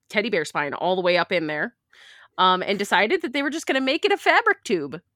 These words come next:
And they stuck the feets from the bottom of the Furby to the bottom and called it a day. And it's, it's perfect.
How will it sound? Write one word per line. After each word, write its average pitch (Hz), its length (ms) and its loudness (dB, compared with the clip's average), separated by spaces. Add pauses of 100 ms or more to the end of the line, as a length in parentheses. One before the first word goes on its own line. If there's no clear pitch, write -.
(380)
And 214 140 -4
they 185 100 2
stuck - 400 -2
the 302 80 -4
feets - 520 -2 (100)
from 208 320 0
the 196 140 2
bottom 269 280 6
of 285 100 2
the 190 80 -2
Furby 190 560 -2
to 254 180 -6
the 269 60 -6
bottom 285 360 2
and 220 300 -6
called 202 340 -4
it 226 60 -2
a 262 80 -4
day. 240 400 -4 (640)
And 185 240 2
it's, - 460 -4 (320)
it's 170 140 -6
perfect. - 520 -10